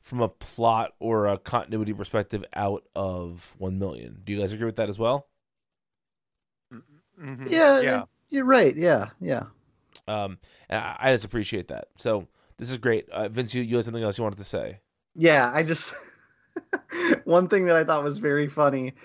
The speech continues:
Speaker 3: um, <laughs> was when they were ta-, Wonder Woman and, and Black Adam are talking about, Wonder Woman tells him about this child they've conceived, and <laughs> Black Adam's like, "Well,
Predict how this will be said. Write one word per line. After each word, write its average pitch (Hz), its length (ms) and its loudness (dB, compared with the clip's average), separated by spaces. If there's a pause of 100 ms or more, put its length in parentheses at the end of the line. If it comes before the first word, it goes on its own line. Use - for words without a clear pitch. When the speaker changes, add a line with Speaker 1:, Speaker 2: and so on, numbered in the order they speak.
(420)
Speaker 3:
um, 127 460 2 (560)
<laughs> - 1300 -6
was 143 280 4
when 151 520 0
they 139 180 4
were 143 100 6
ta-, 139 220 2
Wonder 151 280 2
Woman 147 300 0
and, 127 240 -2
and 127 180 -4
Black 127 260 4
Adam 127 260 0
are 120 60 -6
talking 123 380 -2
about, 113 460 0 (320)
Wonder 143 220 4
Woman 131 240 2
tells 123 280 0
him 127 100 -4
about 113 400 0 (220)
this 110 120 -10
child 127 480 -2
they've 107 200 -6
conceived, 101 680 -16 (600)
and 127 380 -2 (240)
<laughs> - 220 -12
Black 143 300 0
Adam's 147 440 -2
like, 127 340 0 (1200)
"Well, 160 320 -6